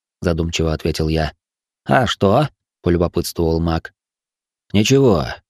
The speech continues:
бери нужные травы и делай лекарства», — кивнул я на букет. «Хорошо», — буркнул Йоган и начал щипать нужные ему травы из букета.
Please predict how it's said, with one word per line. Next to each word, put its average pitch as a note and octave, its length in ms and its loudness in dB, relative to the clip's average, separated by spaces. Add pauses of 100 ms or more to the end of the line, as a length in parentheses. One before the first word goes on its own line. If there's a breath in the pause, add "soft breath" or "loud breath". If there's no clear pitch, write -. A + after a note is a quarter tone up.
(120)
бери D3 260 4
нужные A2 400 2
травы G2 480 2
и F#2 40 0
делай G2+ 300 2
лекарства», — E2 640 -2 (300)
кивнул E2+ 340 0
я D#2 120 -2
на D#2+ 120 -4
букет. D#2 440 -6 (480)
«Хорошо», — G2+ 600 0 (340)
буркнул F2 420 0
Йоган E2+ 480 0 (400)
и G2+ 40 2
начал C3+ 340 2
щипать A2+ 460 0
нужные G#2 460 2
ему F#2+ 200 2
травы F#2 400 0
из F2 80 -2
букета. D#2+ 540 -4